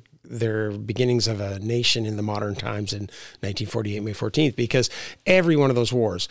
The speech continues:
was hugely lopsided against them. They should have lost everyone. They should have lost everything they had, but just fantastic supernatural coincidences keep occurring on the battlefield and all around them. Sometimes their enemies, they got in so fast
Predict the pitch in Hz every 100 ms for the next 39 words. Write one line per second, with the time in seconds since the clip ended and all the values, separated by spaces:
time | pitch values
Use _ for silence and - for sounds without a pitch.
0 | - - 123 - - 180 165 139 120 123
1 | 127 - 117 110 104 110 104 - 95 92
2 | - 127 120 - 180 131 120 120 123 -
3 | - 151 151 185 151 123 117 113 110 151
4 | 123 120 113 131 123 120 135 110 143 123
5 | 107 - - - _ 135 131 143 123 -
6 | - 127 113 - 139 147 143 151 143 -
7 | - 156 156 156 143 131 139 - 123 127
8 | - 127 123 110 123 110 - 185 175 -
9 | 143 135 135 131 139 175 180 151 139 127
10 | - 131 127 113 151 165 147 135 135 131
11 | - - - - 190 180 165 131 131 -
12 | 180 170 139 120 - _ - - _ _
13 | - 160 170 170 165 151 - - 190 208
14 | 214 190 147 -